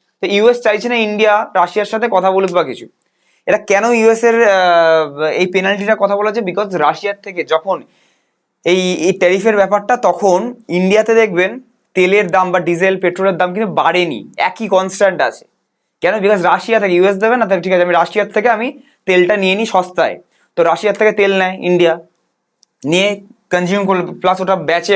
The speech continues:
আবার। And তারপরে রাশিয়ার থেকে most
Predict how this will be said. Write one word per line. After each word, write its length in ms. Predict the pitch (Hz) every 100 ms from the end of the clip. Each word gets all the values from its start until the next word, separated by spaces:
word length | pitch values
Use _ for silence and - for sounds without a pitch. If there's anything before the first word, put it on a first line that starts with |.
| 170
আবার। 160 | 160 165 - _ _ _ _ _ - 180
And 100 | 208
তারপরে 320 | 208 202 190 202 247 _ _ 131
রাশিয়ার 340 | 139 - 214 214
থেকে 180 | 214 185 185 165
most 240 | 240 -